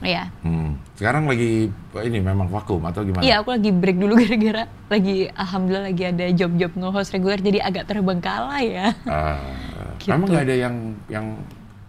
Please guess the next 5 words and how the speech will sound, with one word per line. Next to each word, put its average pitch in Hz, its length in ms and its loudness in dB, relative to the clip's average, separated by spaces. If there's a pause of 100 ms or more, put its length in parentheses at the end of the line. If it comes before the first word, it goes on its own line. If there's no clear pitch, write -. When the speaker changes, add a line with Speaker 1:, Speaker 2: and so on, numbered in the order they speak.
Speaker 2:
lo 101 440 0
delegasiin 95 640 0
untuk 90 240 -2 (680)
jalanin 90 400 0
itu 85 240 -4